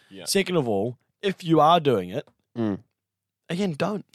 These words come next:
Speaker 1: Or it's just like, I remember, I love that bit. He's like, um, you know, if, if the, the penalty's so large, the punishment is so
Speaker 2: Yeah.
Speaker 1: large, the being ostracized by society,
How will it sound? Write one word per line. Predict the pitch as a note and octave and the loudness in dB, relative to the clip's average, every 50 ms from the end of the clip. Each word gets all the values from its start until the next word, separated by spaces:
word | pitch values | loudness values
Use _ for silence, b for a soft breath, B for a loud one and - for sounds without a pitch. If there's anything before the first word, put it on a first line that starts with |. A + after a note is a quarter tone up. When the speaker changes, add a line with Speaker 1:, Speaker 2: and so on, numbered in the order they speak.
| - - | -2 2
Speaker 1:
Or | C3+ B2+ E3 | 4 4 6
it's | E3+ D#3 - | 4 4 2
just | E3 D3+ | 0 2
like, | E3 E3 D3+ - - | 0 0 0 2 4
I | G#2 B2+ | 4 6
remember, | C3+ C3+ C#3 C#3 - | 6 6 4 2 4
I | A#2+ | 4
love | B2+ B2 B2 B2 | 4 4 4 4
that | B2+ A#2 | 2 0
bit. | - A2+ G2 G#2 | 0 0 0 0
He's | G#2 G2 F#2 | -2 -6 -4
like, | F#2+ F2 E2+ - - | -4 -4 -4 -4 -4
um, | F#2 F#2+ F#2 F2+ F2 E2+ - _ _ _ _ - - _ _ _ _ _ _ _ _ _ _ _ _ _ _ _ - | -2 -2 -2 -2 -6 -10 -14 _ _ _ _ -20 -20 _ _ _ _ _ _ _ _ _ _ _ _ _ _ _ -6
you | G#2+ G#2 | -2 0
know, | F#2+ | 0
if, | D2+ - - - | -2 -2 -6 -12
if | - B2+ - - - - - - - - | -12 -12 -12 -16 -20 -20 -20 -20 -18 -10
the, | A2 A2+ A#2+ A#2 A#2 A2+ A2+ - _ _ _ _ - | -4 0 2 2 4 2 0 -2 _ _ _ _ -12
the | G2+ A2 A2+ G2 | -6 -4 -4 -4
penalty's | - - C#3+ D3+ D3 - B2+ A2 G#2 | 0 0 0 2 2 0 0 0 0
so | - - C3 A#2+ | 2 4 6 6
large, | A2+ G#2+ F#2+ E2+ E2 D2+ - - _ | 6 6 2 2 0 -6 -12 -18 _
the | - G#2 | -10 -4
punishment | - C3 B2+ A#2+ - - A#2 | 0 0 0 0 -2 -4 -4
is | G2+ - | -2 0
so | - - A2+ G#2 | 2 2 4 4
Speaker 2:
Yeah. | G2+ | 2
Speaker 1:
large, | F2 D#2+ D#2+ - - - _ _ _ _ _ _ _ _ _ _ _ _ - | 0 -2 -4 -10 -16 -20 _ _ _ _ _ _ _ _ _ _ _ _ -20
the | G2 F2+ E2+ G#2+ G#2 G2+ G#2 G2+ G2+ - _ _ _ _ _ _ _ _ | -14 -6 -2 0 2 2 2 2 0 -2 _ _ _ _ _ _ _ _
being | - A#2+ A#2 - | 0 0 2 2
ostracized | F2+ A#2 - C#3+ C3 - B2+ A#2 A2+ - | 2 2 2 0 2 4 4 4 4 4
by | A2+ G2 | 2 2
society, | G2+ - - - - G2 F#2+ F#2 F#2+ F#2+ F#2 F#2 F2+ | 2 0 -2 0 0 2 2 4 2 2 0 -2 -6